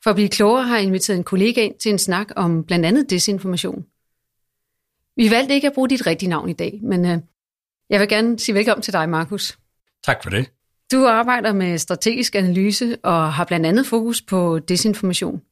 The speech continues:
Speaker 1: for hvordan fremmede stater kan forsøge at påvirke politikere og befolkninger til egen fordel.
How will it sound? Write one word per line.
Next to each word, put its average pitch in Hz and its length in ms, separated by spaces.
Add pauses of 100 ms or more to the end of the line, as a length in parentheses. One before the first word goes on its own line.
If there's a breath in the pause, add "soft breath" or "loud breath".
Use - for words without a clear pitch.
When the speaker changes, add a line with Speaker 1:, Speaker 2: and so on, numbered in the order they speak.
(140)
Speaker 1:
for 202 140
hvordan 208 420
fremmede 214 320
stater 220 320
kan 180 260
forsøge 196 280
at - 60
påvirke 220 420
politikere 180 680
og - 80
befolkninger 180 600 (220)
til - 100
egen 160 180
fordel. 156 340